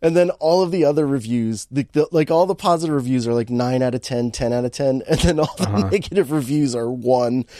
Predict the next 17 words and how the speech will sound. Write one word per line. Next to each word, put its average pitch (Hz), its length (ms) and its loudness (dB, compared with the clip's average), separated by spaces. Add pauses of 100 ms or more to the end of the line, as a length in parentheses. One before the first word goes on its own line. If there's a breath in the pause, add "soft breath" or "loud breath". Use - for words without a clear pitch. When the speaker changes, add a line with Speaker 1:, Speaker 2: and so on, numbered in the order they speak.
(220 loud breath)
Speaker 1:
that 160 180 0
are 156 60 4
like, 139 260 2
"This 139 240 2
is 139 100 -6
the 156 120 0
worst 139 360 0
thing 110 220 0
I've 104 180 -4
ever 90 340 -6
seen." 87 380 -8 (760 loud breath)
Oh, 135 260 2
God. 110 420 2 (680 soft breath)
Um, 120 460 4 (460)
I 160 140 4
loved 127 340 0
it. 95 160 -4